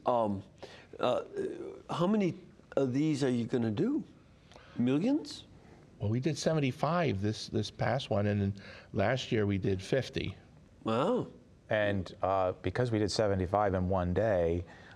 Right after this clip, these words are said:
Speaker 3: our producer says he's gonna increase it <laughs> to a hundred and fifty next time, so.
Speaker 1: What does he think he is, Pharaoh?
Speaker 2: <laughs> I don't know.
Speaker 1: We're gonna
Speaker 2: Talk to our
Speaker 1: take away
Speaker 2: agent.
Speaker 1: the straw and
Speaker 2: <laughs>
Speaker 1: then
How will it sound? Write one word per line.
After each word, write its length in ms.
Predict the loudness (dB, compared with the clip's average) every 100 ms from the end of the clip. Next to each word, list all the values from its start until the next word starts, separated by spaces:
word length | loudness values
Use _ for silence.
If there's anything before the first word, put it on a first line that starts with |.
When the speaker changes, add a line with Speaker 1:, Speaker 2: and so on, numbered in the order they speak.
| -4
Speaker 3:
our 240 | 0 0 0
producer 400 | 0 0 0 0
says 240 | 0 0
he's 160 | -2 -2
gonna 240 | 0 0
increase 400 | 0 -2 -2 0
it 120 | -2 -4 -6 -2
<laughs> 160 | -2
to 180 | 0 0
a 40 | 2
hundred 300 | 4 2 0
and 100 | 2
fifty 360 | 0 2 2
next 260 | 2 2 2
time, 300 | 0 -2 -4
so. 280 | -2 0 -2 -4
Speaker 1:
What 100 | 0
does 120 | 2 2
he 120 | 0
think 260 | 2 0
he 160 | 2 2
is, 240 | 2 0
Pharaoh? 580 | -4 0 2 4 2 2 2
Speaker 2:
<laughs> 40 |
I 120 | 2
don't 180 | 4 4
know. 340 | 4 4 2 0
Speaker 1:
We're 100 | 0
gonna 140 | 2 2
Speaker 2:
Talk 80 | 4
to 60 |
our 40 | 4 4
Speaker 1:
take 80 |
away 160 | 4 4
Speaker 2:
agent. 80 | 2
Speaker 1:
the 60 | 0
straw 500 | 2 2 4 4 4
and 200 | 2 4
Speaker 2:
<laughs> 0 |
Speaker 1:
then 280 | 4 4 4